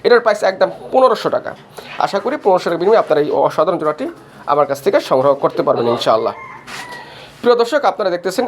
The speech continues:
এখানে আরেক জোড়া অসাধারণ, অসাধারণ কালো সাদা রাজগোল্লা কবুতর, লেজ দুইটারই সাদা,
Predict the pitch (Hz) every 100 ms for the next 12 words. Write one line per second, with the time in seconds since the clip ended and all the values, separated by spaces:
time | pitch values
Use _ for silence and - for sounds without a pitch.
0 | - - 165 151 - 175 240 190 190 -
1 | 196 214 233 - - 202 208 220 185 120
2 | 110 - 160 170 175 170 180 185 175 170
3 | 180 185 170 156 147 147 151 143 147 156
4 | 208 139 160 165 135 160 208 190 170 117